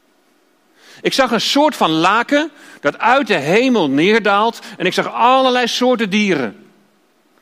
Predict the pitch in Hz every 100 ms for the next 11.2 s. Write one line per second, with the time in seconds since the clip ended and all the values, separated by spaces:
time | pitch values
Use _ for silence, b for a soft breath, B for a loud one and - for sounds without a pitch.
0 | b - 151 - 196 233 - 147 - 226
1 | 185 196 220 196 196 202 - - b b
2 | b b - 151 - 240 262 254 240 233
3 | 233 233 - - b b b b b -
4 | - 196 208 - - - _ _ _ _
5 | _ 151 175 170 135 - - _ _ _
6 | _ _ _ _ _ b b b b b
7 | b b - 156 185 226 214 208 - 262
8 | - 254 226 208 156 139 160 277 - _
9 | _ _ _ _ _ _ B 156 147 170
10 | 185 254 285 202 202 156 - 226 - 165
11 | 147